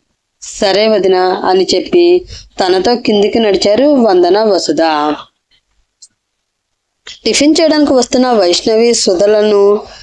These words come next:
చూసి ప్లేట్లో చేయి కడుక్కుని తన గదిలోకి వెళ్ళిపోయాడు విక్రమ్ వర్మ. అది చూసిన సుధా కళ్ళలో సన్నటి కన్నీటి పొర వచ్చి చేరగా ఆమె భుజం మీద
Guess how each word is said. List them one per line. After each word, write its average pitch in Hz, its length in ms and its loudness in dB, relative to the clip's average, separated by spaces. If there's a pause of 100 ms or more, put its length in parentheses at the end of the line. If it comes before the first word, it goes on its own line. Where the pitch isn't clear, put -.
(300)
చూసి 269 280 0
ప్లేట్లో 220 480 0
చేయి 226 260 0
కడుక్కుని 214 420 0
తన 202 180 0
గదిలోకి 180 520 0
వెళ్ళిపోయాడు 180 800 2 (500)
విక్రమ్ 214 440 0
వర్మ. 156 500 0 (380)
అది 180 320 -2
చూసిన 247 280 0
సుధా 240 320 0
కళ్ళలో 202 540 2
సన్నటి 190 520 0
కన్నీటి 185 440 0
పొర 190 220 2
వచ్చి 175 400 0
చేరగా 180 520 0 (420)
ఆమె 196 200 0
భుజం 170 320 0
మీద 269 260 2